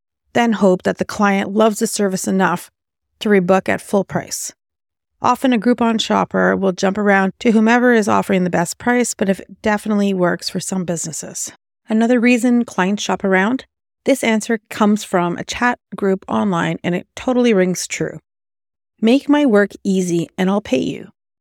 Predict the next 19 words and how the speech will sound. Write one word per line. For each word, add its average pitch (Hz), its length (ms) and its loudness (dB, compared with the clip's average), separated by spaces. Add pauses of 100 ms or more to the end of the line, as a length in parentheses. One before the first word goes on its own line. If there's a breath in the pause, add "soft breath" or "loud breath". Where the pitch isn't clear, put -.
For - 120 -2
example, 220 540 -2 (340)
I'm 233 200 2
looking 247 260 2
for 214 160 0
a 196 60 2
service, 190 580 2
but 196 260 -2
it's 220 200 0
expensive 208 640 -2
and 196 120 -4
I'm 196 180 2
worried 220 480 4 (240)
that - 100 0
I'm 185 140 4
gonna 185 200 0
waste 185 320 0
my 185 120 -2
money. - 340 -8